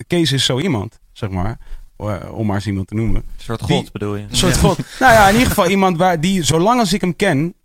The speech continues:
Speaker 1: weet je, eh, heeft hij wel zijn, eh,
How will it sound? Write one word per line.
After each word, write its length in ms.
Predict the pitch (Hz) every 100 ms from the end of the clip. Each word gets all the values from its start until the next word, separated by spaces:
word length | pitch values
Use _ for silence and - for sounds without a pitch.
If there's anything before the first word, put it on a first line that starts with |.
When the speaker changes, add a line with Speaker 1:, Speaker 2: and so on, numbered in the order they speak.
| _
Speaker 1:
weet 280 | - 117 117
je, 200 | 151 190 - - 151 - - - _
eh, 680 | _ 135 113 95 82 78 69 53 50
heeft 280 | - 208 -
hij 140 | 233
wel 160 | 226 214
zijn, 280 | 175 185 175
eh, 160 | 156